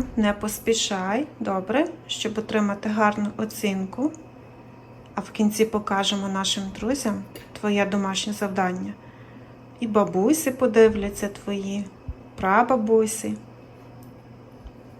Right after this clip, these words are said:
Добре? Пиши.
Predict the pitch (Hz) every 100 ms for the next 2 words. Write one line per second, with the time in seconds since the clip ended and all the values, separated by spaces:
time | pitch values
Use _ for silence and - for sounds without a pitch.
0 | - 202 185 190 330 247 - - - -
1 | - - - - - - - - - -
2 | 233 220 -